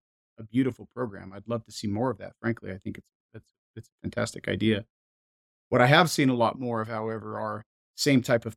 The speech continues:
thing, employee benefits, where corporations that have sustainability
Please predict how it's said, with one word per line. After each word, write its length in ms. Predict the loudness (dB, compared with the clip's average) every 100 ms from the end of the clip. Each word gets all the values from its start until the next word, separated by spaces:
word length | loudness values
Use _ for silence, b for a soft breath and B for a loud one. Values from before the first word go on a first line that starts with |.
| _
thing, 380 | 0 0 0 -2
employee 460 | -6 -4 -2 0
benefits, 680 | -2 -2 -2 -4 -10 -10 -16
where 440 | -8 -6 -4 -6 -10 _ _ _ _ _
corporations 800 | -4 -4 0 0 2 0 0 0
that 200 | -6 -8
have 260 | -6 -6 -6
sustainability 1000 | -8 -12 -4 -4 -4 -4 -2 -4 -6 -8